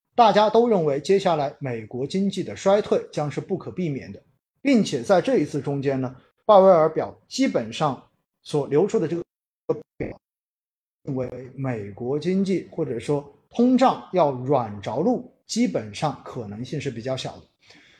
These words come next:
那我们知道所谓的软着陆跟硬着陆是什么意思啊？在之前跟大家讲过嘛，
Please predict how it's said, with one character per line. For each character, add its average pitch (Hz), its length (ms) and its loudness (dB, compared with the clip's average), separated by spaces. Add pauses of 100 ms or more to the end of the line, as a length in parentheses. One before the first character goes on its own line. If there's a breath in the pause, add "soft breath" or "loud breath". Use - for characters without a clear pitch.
那 262 140 8
我 240 60 10
们 214 120 2
知 254 160 0
道 226 160 8
所 165 200 0
谓 208 60 6
的 185 100 6
软 131 280 0
着 139 180 -2
陆 208 140 -2
跟 208 160 2
硬 269 200 4
着 127 160 -4
陆 143 120 -4
是 127 120 -8
什 123 100 -8
么 110 80 -8
意 135 120 -6
思 113 140 -12
啊？ 110 80 -14
在 175 120 2
之 190 120 -2
前 202 100 0
跟 208 80 -2
大 185 100 0
家 180 60 0
讲 135 300 -6
过 156 180 0
嘛， - 180 -6